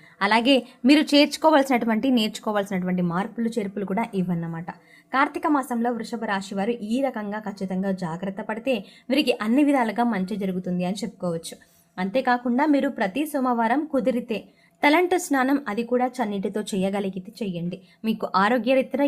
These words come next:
ఏవైనా ఇబ్బందులు ఉంటే ఆ శివుని నామస్మరణ చేసుకుంటూ మీరు గోరువెచ్చని నీటితో తలస్నానం చేసినా కూడా ఆ శివుడు మిమ్మల్ని స్వీకరిస్తాడు అనే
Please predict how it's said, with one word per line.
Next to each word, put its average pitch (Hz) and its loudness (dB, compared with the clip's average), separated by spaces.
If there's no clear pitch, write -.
ఏవైనా 202 -2
ఇబ్బందులు 190 -2
ఉంటే 202 0
ఆ 233 2
శివుని 269 4
నామస్మరణ 196 -4
చేసుకుంటూ 190 -2
మీరు 262 2
గోరువెచ్చని 320 4
నీటితో 233 -4
తలస్నానం 196 -4
చేసినా 202 -6
కూడా 254 2
ఆ 254 2
శివుడు 269 2
మిమ్మల్ని 226 0
స్వీకరిస్తాడు 208 -6
అనే 202 -2